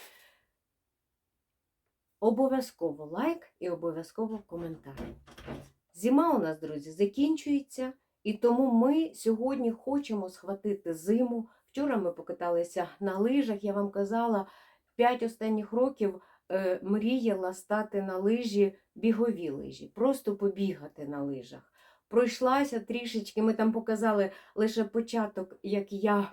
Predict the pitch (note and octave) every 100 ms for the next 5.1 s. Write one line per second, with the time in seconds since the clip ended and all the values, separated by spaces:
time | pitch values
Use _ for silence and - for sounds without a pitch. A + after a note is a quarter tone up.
0 | - A3 A#3 C4 D4+ C#4 A3+ C4 B3+ B3+
1 | - A#3+ A#3 A#3 A#3+ A3+ - - - -
2 | G#3+ G#3+ C4 A3+ G3+ F#3 G#3 A#3 A3 G3+
3 | G3 G3 G3+ A3+ A3+ G#3+ G#3 G#3+ G#3 G#3
4 | G#3 A3+ - _ _ A#3 A3+ B3 A#3+ G#3+